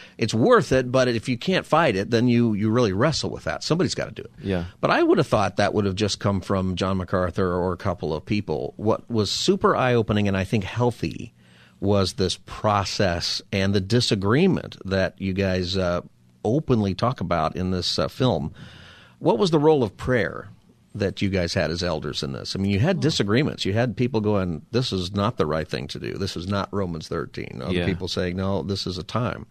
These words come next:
Speaker 2: Yeah. Well, I'm not an elder, um, but
Speaker 1: Oh, so you
Speaker 2: I,
Speaker 1: weren't,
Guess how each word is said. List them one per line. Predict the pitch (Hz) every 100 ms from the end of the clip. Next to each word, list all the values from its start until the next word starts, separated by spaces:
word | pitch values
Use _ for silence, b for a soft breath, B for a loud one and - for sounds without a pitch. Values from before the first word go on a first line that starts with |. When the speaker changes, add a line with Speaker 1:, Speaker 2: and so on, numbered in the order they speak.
| -
Speaker 2:
Yeah. | 110 101 92 - B B
Well, | 143 131
I'm | 143
not | 127 120
an | 107
elder, | 104 107 95 92 90 -
um, | 110 98 92 92
but | 104
Speaker 1:
Oh, | 101
so | -
you | 107
Speaker 2:
I, |
Speaker 1:
weren't, | 98 87